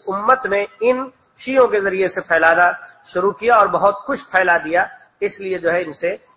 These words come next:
ہوشیار رہیں۔ تو ابو جحیفہ رضی اللہ تعالیٰ عنہ نے اسی لیے حضرت علی رضی اللہ تعالیٰ عنہ سے پوچھا کہ بھائی، کچھ خاص چیزیں آپ کے پاس ہیں کیا جو ہم کو نہ معلوم ہو،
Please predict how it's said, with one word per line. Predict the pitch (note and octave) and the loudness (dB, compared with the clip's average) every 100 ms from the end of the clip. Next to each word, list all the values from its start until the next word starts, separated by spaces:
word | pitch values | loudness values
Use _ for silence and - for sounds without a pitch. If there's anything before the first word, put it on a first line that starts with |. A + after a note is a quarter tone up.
| _ | _
ہوشیار | F3 E3+ D#3+ C#3+ | -2 0 2 2
رہیں۔ | C#3+ B2+ - _ - _ | 0 -8 -18 _ -20 _
تو | B3 | 4
ابو | B3+ B3+ C4+ | 6 4 2
جحیفہ | A#3+ A3+ A#3+ B3+ | 2 2 2 2
رضی | B3 A3+ | 2 0
اللہ | G#3+ G#3 G#3 | 0 2 2
تعالیٰ | G#3 F#3+ G3+ | 4 4 4
عنہ | F#3 F3 | 4 2
نے | G3 A3+ - - - | 0 -4 -8 -20 -12
اسی | A#3 A3 C#4 | -10 -6 -2
لیے | A#3 | 0
حضرت | G3 G3 F#3+ | 0 -2 -4
علی | F#3 F#3 | -4 -4
رضی | F3+ F3 | -8 -8
اللہ | F3 E3 E3 | -2 0 0
تعالیٰ | D3+ D#3 | 0 0
عنہ | E3 F3+ | 0 -4
سے | F3+ - | -6 -14
پوچھا | D3 - B3+ | -14 -4 -4
کہ | C#4 | -4
بھائی، | G3+ A3+ - - _ | -4 -4 -8 -20 _
کچھ | B3+ G#3 | -10 -6
خاص | - G3 B3 - | 2 4 6 4
چیزیں | B3+ A3+ A#3 | 0 2 4
آپ | A3 A3 | 4 2
کے | G3+ | 2
پاس | A3 G#3 G#3 | 2 2 -2
ہیں | G3+ | -2
کیا | A#3 B3 A3+ | 4 4 4
جو | G#3 | 0
ہم | F#3+ G#3 | -4 -4
کو | G#3+ | -2
نہ | G3 | 0
معلوم | F#3+ F3+ F3 | 2 0 -2
ہو، | D3+ | -8